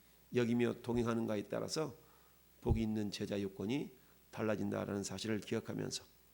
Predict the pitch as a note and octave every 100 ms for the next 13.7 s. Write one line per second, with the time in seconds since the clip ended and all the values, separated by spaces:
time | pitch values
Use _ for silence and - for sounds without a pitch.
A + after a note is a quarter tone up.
0 | _ - _ - A2+ A2 G#2+ F#2+ - -
1 | - - - A#2+ A#2 C3+ B2 A2 C3+ B2
2 | B2 B2 B2+ - - D3 C#3+ C#3 - C3
3 | C3+ C3 - - - - _ A#2 A#2 A2+
4 | G#2+ A2 G#2+ - D#3 B2 - - - -
5 | _ - A2 G#2+ G#2 G#2 - A#2 A2 G#2+
6 | A2 G#2 A2 A2 - - - G2 D#3 C#3+
7 | B2+ A#2 - - - - - - B2+ C3+
8 | C#3 C#3+ C#3 D3 C#3 C#3 C#3 C3+ B2+ B2
9 | A2 D#3 A#3+ - - - - - B2 A#2+
10 | A#2+ A#2+ A#2 G#2 B2 C3 G3 C3+ - -
11 | - _ A2+ A2 C#3 D3 D3+ C3 A#2+ G#2
12 | D#2+ - - - - A2+ - C3 B2 A#2
13 | A#2+ A2+ G#2+ B2 G3 G3